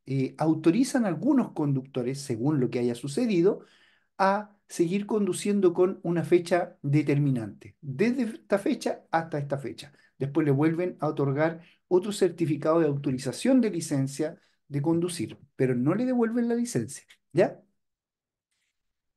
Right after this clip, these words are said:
Eh, y lo otro, lo último, es una licencia de extranjería internacional. A lo mejor no va a tener la licencia, eh, nacional chilena, pero viene un extranjero y está conduciendo con su licencia aquí en Chile mientras tiene la visa de turista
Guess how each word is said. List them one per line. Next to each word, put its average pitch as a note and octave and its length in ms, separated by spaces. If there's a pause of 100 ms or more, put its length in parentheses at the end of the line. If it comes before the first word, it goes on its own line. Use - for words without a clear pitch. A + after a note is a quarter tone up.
(120)
Eh, F3 440 (100)
y G#3 120
lo B3+ 140
otro, A#3+ 240
lo G#3+ 120
último, G#3+ 360
es G3 120
una F#3+ 160
licencia F#3+ 480
de F3+ 80
extranjería D3 500
internacional. C#3 880
A A2+ 60
lo B2+ 100
mejor C3 260
no C3+ 120
va B2+ 60
a B2 60
tener A2+ 260
la C#3+ 80
licencia, D3+ 640 (360)
eh, C3 160
nacional B2+ 460
chilena, A3 380
pero F#3+ 160
viene G#3 160
un G#3+ 80
extranjero C4 720 (220)
y F#3+ 80
está G3+ 220
conduciendo F#3+ 520
con F3+ 140
su F3 120
licencia F3 420
aquí F3+ 100
en F3 120
Chile G#3 260
mientras F#3 500
tiene F#3 440 (320)
la C3+ 140
visa D3+ 260
de F#3+ 100
turista A#3+ 520